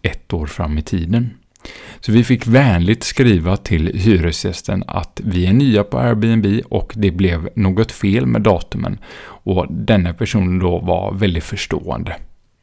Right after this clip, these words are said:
Så vi fick även mejla då Airbnb och berätta läget. Och i och med att det var så långt fram i tiden så slapp vi även betala den här avbokningsavgiften på femhundra kronor.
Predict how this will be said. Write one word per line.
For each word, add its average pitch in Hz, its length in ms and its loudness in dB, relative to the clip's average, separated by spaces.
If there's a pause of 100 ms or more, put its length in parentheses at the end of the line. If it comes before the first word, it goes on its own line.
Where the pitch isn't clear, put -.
(640)
Så 110 80 2
vi 113 100 8
fick 107 200 2
även 110 300 6
mejla 101 400 4
då 101 220 0
Airbnb 80 640 -2 (300)
och - 340 -6
berätta 85 540 -4
läget. 87 800 -6 (280)
Och - 280 -6
i 101 180 6
och - 40 4
med 107 400 2
att 95 100 -6
det 101 80 -2
var 85 120 -4
så - 140 -4
långt 82 440 0
fram 107 380 0
i 98 60 2
tiden 90 480 -4 (440)
så 85 260 0
slapp - 440 -4
vi 101 100 -2
även 90 400 -2
betala 90 540 -4
den 107 160 2
här - 160 -4
avbokningsavgiften 87 1200 -4
på 95 120 -6
femhundra - 500 -8
kronor. - 420 -8